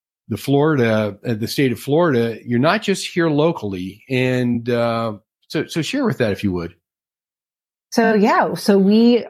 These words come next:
Speaker 2: are obviously family owned and operated, and we publish ten newspapers, six magazines, and five websites through,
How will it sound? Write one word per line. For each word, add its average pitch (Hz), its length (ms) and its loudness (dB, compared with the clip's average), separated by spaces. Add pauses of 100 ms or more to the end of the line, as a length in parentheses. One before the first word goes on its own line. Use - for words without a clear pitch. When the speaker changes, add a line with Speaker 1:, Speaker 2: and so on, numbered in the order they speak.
Speaker 2:
are 160 420 -2
obviously 165 400 -2
family 180 340 -4
owned 185 220 0
and 185 140 0
operated, 269 800 0
and 170 320 2
we 185 200 2
publish 175 540 -2
ten 220 320 2
newspapers, 254 1000 -2 (560)
six - 560 -8
magazines, 190 1040 2 (200)
and 170 360 0 (160)
five 196 720 0
websites 170 800 -2
through, 160 220 0